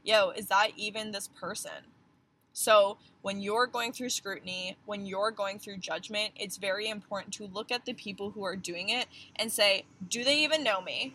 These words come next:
<laughs> Do I think it's true?" Also,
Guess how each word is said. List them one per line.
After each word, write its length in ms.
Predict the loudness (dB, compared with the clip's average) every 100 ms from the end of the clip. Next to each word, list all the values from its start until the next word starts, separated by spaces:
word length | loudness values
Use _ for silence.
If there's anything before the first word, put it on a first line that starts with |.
| -12
<laughs> 1160 | -14 -12 -14 -14 -16 -20 -20 -20 -20 -18 -18 -4
Do 160 | 4 10
I 240 | 12 12
think 220 | 10 2 2
it's 160 | 0
true?" 480 | -2 0 2 0 -2 0 8
Also, 560 | 8 8 6 6 6